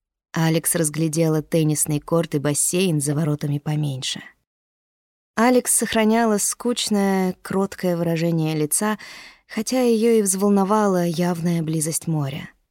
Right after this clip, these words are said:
Она провела языком по верхним зубам, чтобы убедиться, что в них ничего не застряло. Саймон выключил зажигание. «Пойдём». Дверь главного дома открылась, и к ним выбежал мопс.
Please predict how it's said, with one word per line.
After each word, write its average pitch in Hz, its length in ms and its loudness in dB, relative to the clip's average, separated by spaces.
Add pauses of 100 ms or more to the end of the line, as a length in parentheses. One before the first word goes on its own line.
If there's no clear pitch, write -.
(760)
Она 214 260 4
провела 202 380 2
языком 196 520 0
по 180 140 0
верхним 175 480 -2
зубам, 170 500 0
чтобы 170 380 -2
убедиться, 165 500 -2
что 170 220 -6
в 156 80 -6
них 170 220 -4
ничего 156 340 -4
не 147 120 0
застряло. 147 680 -6 (920)
Саймон 214 500 2
выключил 175 440 -2
зажигание. 151 680 -4 (720)
«Пойдём». 160 500 0 (1000)
Дверь 233 360 6
главного 208 640 4
дома 190 420 4
открылась, 208 640 -2 (600)
и 208 80 4
к 208 100 0
ним 294 220 8
выбежал 214 460 4
мопс. 165 520 2